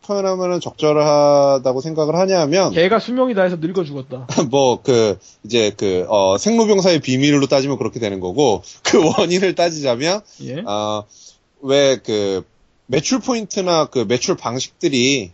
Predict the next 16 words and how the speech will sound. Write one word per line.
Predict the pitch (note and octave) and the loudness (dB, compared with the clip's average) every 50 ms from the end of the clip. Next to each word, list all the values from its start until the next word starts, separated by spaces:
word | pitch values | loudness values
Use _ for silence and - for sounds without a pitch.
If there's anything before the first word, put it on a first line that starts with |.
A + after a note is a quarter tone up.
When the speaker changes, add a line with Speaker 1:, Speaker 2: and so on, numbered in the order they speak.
| _ _ _ | _ _ _
Speaker 1:
그 | - A2+ G#2 G2+ G2+ G2 F#2+ - _ _ | -4 -2 -2 0 -2 -2 -4 -8 _ _
부분 | - D#3 D#3 F#3+ A3 G3+ | -2 -2 0 0 2 2
결제, | G3+ F3 C#3 - - A2 F#2+ F2+ E2 - _ _ _ _ _ _ _ _ _ - | 2 0 0 0 0 0 0 0 -2 -6 _ _ _ _ _ _ _ _ _ -6
부분 | D3 D3 E3+ G#3 G#3+ | -4 -2 0 0 0
유료로 | G#3 G#3 F#3+ G3 F#3 F#3 | 2 4 4 4 4 4
넘어올 | C3+ A#2+ A#2 B2+ C3+ C3 C3 B2+ | 4 2 2 2 2 2 2 0
때 | - F3 F3+ G#3 G3+ | 0 0 0 0 -2
팔라독은 | - - C4 C4+ C#4 B3 C4 B3 A3+ A#3 A3+ G3+ | -2 0 2 2 2 2 0 -2 -4 -4 -4 -4
지금 | - - D3+ D3+ G3 G#3 G#3 F#3+ | -4 -4 0 0 0 0 -2 -2
가보셔도 | D3 C#3+ B2+ C#3 D3+ C#3 D3+ D3 C#3 D#3+ F#3 G3 - | -2 -2 0 0 0 0 0 0 0 0 0 0 -2
유료예요. | A#2 B2+ D3+ F#3 F#3+ E3+ B2 G#2 F#2+ F#2 F#2 F#2+ - | 0 0 2 4 4 4 4 4 2 0 0 -4 -8
살 | - - G#3+ A3+ A3 | -4 -2 -2 0 0
때 | - G#3+ D#3 | 0 -2 -2
유료로 | A2 G#2+ A2+ B2+ C3 B2 A#2+ | -2 -2 0 0 0 0 0
사야 | B2+ B2+ G2+ F2+ E2 | 0 0 0 0 0
돼. | E2 E2+ D#2+ | -2 -6 -6